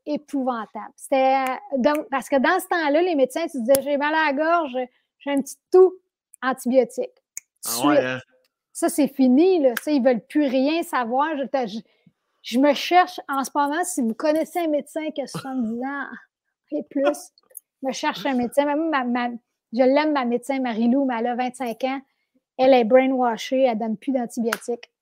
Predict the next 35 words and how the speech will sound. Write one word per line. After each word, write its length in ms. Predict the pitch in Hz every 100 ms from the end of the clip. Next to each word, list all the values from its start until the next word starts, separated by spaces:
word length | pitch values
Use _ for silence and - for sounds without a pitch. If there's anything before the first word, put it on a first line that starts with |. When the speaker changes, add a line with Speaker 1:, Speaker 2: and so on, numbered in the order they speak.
| _ _ _ - 175 - 247
Speaker 1:
Malheureusement. 720 | 240 247 247 226 240 214 240 190
Speaker 2:
<laughs> 40 | 196 185 175 - 170 - 156 - - _ _ _ _ _ _ 220 226 214 196 139
Fait 300 | - 508 147
que, 60 | -
euh, 120 | 147 151 160 175 208 -
ça 180 | 156
te 120 | 147 -
pousse 220 | 175 170
à 80 | 147
faire 200 | 156 156
encore 280 | 151 151 139
plus 220 | 156 151
attention, 580 | 147 139 135 127 156 139
là. 140 | 123
T'as, 160 | 120 127
t'as, 180 | 131 127
t'as 140 | 131
pas 160 | 127 143
d'issue 360 | - - 147
possible, 600 | 135 123 - 143 113 110 - _ _ _ _ _ 320 453 _ -
là. 100 | 180 - -
Speaker 1:
Non. 220 | 269 294
Speaker 2:
<laughs> 1120 | 285 240 254 247 262 269 262 - 156 151 _ 165
As-tu 400 | 143 151 - 156
déjà 120 | 175
eu 40 |
des 140 | 175 185
malaises 360 | 160 147 175
sur 140 | 175 139
scène 220 | - 262 381 269 165
parce 160 | 139 147
que 80 | -
t'en 180 | 160 147
faisais 300 | 147 143 135
trop ? 460 | 131 202 403 -